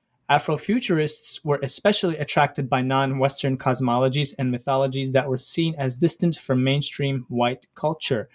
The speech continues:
A-, extraterrestrial, ancient Egyptian, Jewish, and Islamic civilizations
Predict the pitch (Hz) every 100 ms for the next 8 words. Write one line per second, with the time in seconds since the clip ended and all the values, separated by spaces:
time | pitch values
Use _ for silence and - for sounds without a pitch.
0 | _ _ _ _ - 156 156 - 151 147
1 | - - 143 165 - 175 175 175 175 _
2 | _ - 139 135 131 131 123 175 - 170
3 | 165 - _ _ 127 170 175 170 - -
4 | 139 131 - 151 151 - 156 135 131 131
5 | 143 139 143 135